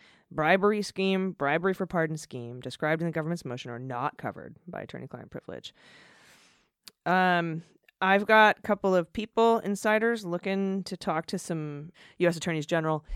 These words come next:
to see if we can get any more information on this. But, and we don't know if the, the bribe happened in August. We don't know any of that. We just know that this was, uh, filed in August, and now it's being unsealed. It's been going on for a while.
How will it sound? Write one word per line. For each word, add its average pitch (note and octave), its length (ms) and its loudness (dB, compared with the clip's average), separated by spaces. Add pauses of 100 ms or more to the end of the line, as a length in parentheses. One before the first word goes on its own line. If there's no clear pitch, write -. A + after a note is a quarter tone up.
(480)
to F#3 120 -2
see G#3+ 200 2
if F#3+ 140 4
we F3 80 0
can F3+ 140 -4
get F#3+ 100 4
any E3+ 160 4
more E3 160 0
information G#3+ 500 0
on D3 120 2
this. B2 200 -10
But, F3 380 2 (100)
and F3 160 -2
we F#3+ 100 0
don't G#3+ 260 2
know G#3 220 8
if - 200 2
the, D#3+ 100 -8 (160)
the D#3+ 120 0
bribe F3 420 6
happened G#3+ 420 4
in G#3+ 140 0
August. F#3+ 460 0
We G3+ 80 0
don't G#3 160 4
know F#3+ 80 0
any F3 300 0
of C#3+ 120 -6
that. C3 220 -2
We D#3 80 -2
just D#3+ 200 -6
know D#3 140 -2
that C#3 160 -6
this - 180 -8
was, - 280 -8
uh, B2+ 160 -6
filed D3+ 420 2 (300)
in D#3 180 -2
August, - 640 -8
and D#3 120 -4
now C3+ 160 -2
it's C3 120 -4
being B2+ 220 -8
unsealed. - 560 -12 (440)
It's - 100 -20
been A3 160 0
going A#3 240 8
on G#3 100 6
for - 160 -4
a E3+ 60 2
while. F2+ 340 -4